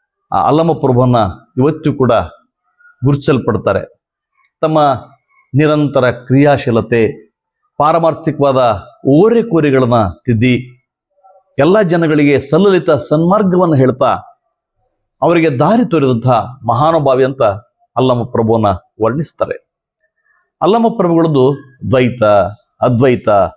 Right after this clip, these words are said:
ಸಾವಯವ, ನಿರವಯವ, ಸಗುಣ, ನಿರ್ಗುಣ, ಅನುಭವ, ಅನುಭಾವ, ಪ್ರವೃತ್ತಿ,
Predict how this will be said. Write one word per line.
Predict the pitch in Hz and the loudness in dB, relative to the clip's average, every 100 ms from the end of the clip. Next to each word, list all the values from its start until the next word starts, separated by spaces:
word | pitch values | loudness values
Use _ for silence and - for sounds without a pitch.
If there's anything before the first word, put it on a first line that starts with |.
| _ _ - - - | _ _ -20 -12 -4
ಸಾವಯವ, | 131 151 143 120 110 101 90 _ _ 110 | 0 2 2 2 2 0 -2 _ _ -4
ನಿರವಯವ, | 123 135 160 151 120 107 92 - _ _ _ _ - - | 0 2 2 2 2 0 -2 -8 _ _ _ _ -18 -2
ಸಗುಣ, | 170 151 180 139 110 92 - _ - | 0 2 2 2 0 -4 -14 _ -6
ನಿರ್ಗುಣ, | 117 151 156 131 135 113 92 - _ _ _ 135 | -2 0 0 0 2 0 -2 -8 _ _ _ 0
ಅನುಭವ, | 170 175 170 139 110 95 - - - | 2 2 2 2 2 -2 -12 -20 -6
ಅನುಭಾವ, | 120 139 147 156 135 107 - - _ _ _ _ - | 0 2 2 2 2 0 -2 -18 _ _ _ _ -2
ಪ್ರವೃತ್ತಿ, | 165 202 190 139 127 107 107 | 0 0 -2 -2 -2 -2 -6